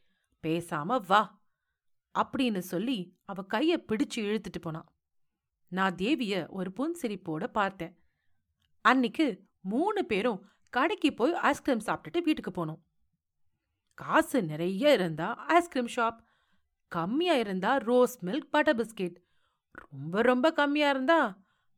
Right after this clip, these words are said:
பன்னீர் சோடா தான். பாக்கெட் மணி தாங்க கம்மி, எங்க சந்தோஷம் always overloaded. இன்னும் சில நேரங்கள்ல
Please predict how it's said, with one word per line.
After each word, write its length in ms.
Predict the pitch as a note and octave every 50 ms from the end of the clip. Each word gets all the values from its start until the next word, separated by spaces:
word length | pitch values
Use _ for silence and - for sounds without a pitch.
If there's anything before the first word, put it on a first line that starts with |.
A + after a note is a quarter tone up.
| _ _
பன்னீர் 360 | - E4+ D#4+ C#4+ B3+ A3 G3+ -
சோடா 260 | A#3+ B3+ E3+ E3+ E3+
தான். 340 | D#3+ F#3+ A3+ A#3 - _ _ _ _ _ _ _ _ _ _ _ _ _ _ _ _ _ _ _
பாக்கெட் 440 | _ C#4 E4 G4 G#4 - - G#4 E4+
மணி 240 | - C4+ C4 B3 A#3+
தாங்க 420 | A3 - C4+ E4 D#4 C4 A3+ A3+ - -
கம்மி, 460 | E3+ F3+ G3+ G#3+ G#3 F3+ E3 E3 E3+ _ _ _ _ _ _ _
எங்க 220 | - F#3 F3+ F3+
சந்தோஷம் 880 | F3 - - F#3+ G#3+ C4 C4+ F4 D4+ C4+ C4+ - B3 A3+ A#3 - - _ _
always 580 | A3+ B3 D#4+ F#4 F4+ C#4+ G3+ G#3 G#3+ B3+ C4 - - -
overloaded. 640 | - C4 C4+ C4+ A#3 G3+ F3 E3 E3+ F#3 F3+ E3+ D#3+ D#3 - _ _ _ _ _ _ _ _ _ _ _ _ _ _ -
இன்னும் 400 | E3 A3 D4 G4 A4 A#4+ B4 A4+
சில 260 | - E4+ D#4 C#4 B3
நேரங்கள்ல 680 | G#3+ G3 A3+ A#3+ A#3+ A#3 G#3 G#3 C4 E4+ D4+ A3 -